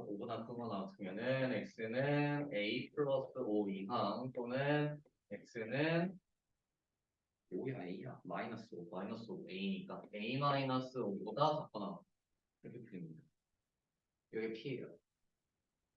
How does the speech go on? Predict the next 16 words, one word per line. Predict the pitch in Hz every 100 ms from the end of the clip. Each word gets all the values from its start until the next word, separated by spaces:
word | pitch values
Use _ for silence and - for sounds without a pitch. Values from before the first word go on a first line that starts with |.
| _ _ _ _ _ _ _ _ -
설명 | - 135 131
필요할 | 131 131
거 | -
혹시? | 110 - 113 117 - _ _ _ _ _ _ _ _ -
괜찮아? | - 110 110 - - -
어. | - - _ _ - - -
그다음 | 98 87
Q. | - 175 - 151 196 196 - - _ _ - - _ _ _ _ _ -
또 | 156 156
풀어봅시다. | - 147 135 131 - - 127 107 92 - - - - 151 -
Q는요, | 175 170 143 151 151 - _ _ _ -
X가 | 101 - 123 139 151 151 - _ _ _ _
오보다 | 104 107 104 107 101 98
크다 | - - 190 - 117 -
또는 | 143 139 101 110 135 156 160
X가 | 147 95 - 113 117 143 147 -